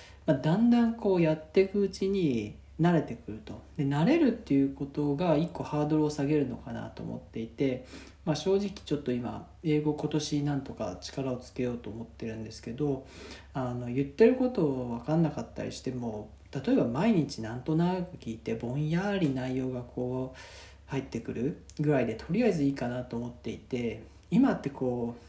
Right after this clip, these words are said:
パッてこう文字が目に入ってきた時に、まあ、日本語だとやっぱり無意識に、まあ、読めるじゃないですか。でも英語だと一瞬、「あ、英語だ」って思っちゃうんですよね。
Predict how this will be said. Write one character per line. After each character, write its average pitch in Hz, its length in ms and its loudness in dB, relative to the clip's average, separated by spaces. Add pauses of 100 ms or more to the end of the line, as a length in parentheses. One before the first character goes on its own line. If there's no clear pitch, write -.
(200)
パ 233 120 2
ッ 233 40 -2 (260)
て 113 140 2
こ 110 340 -8
う - 20 -4
文 160 140 4
字 151 100 0
が 101 200 -4
目 131 120 -4
に 127 100 -4
入 127 140 -6
っ 117 60 -8
て - 160 -10
き - 60 -14
た 120 120 -6
時 120 320 -10
に、 131 300 -2 (340)
ま 160 80 2
あ、 - 20 4
日 160 160 6
本 254 320 4
語 262 140 4
だ 254 140 4
と 147 120 0
や 127 80 0
っ - 40 -10
ぱ 120 100 -6
り 107 100 -4
無 143 220 4
意 180 80 6
識 160 580 0 (160)
に、 160 460 2
ま 117 120 -4
あ、 - 20 -2
読 127 160 0
め 139 120 0
る 131 100 -2
じ 117 80 -4
ゃ 113 60 -4
な 110 140 -8
い 104 60 -12
で 104 120 -12
す - 140 -16
か。 - 160 -12 (480)
で 143 60 -2
も - 120 -6
英 233 200 6
語 269 120 4
だ 262 140 2
と 139 160 0
一 139 100 2
瞬、 233 480 2
「あ、 160 300 -2
英 151 200 -2
語 214 180 -6
だ」 202 100 2
っ - 80 -8
て - 220 -10
思 131 220 -6
っ 139 100 -8
ち - 80 -8
ゃ 90 40 -6
う 95 40 -8
ん - 40 -8
で 107 40 -14
す - 80 -16
よ - 140 -16
ね。 127 220 -8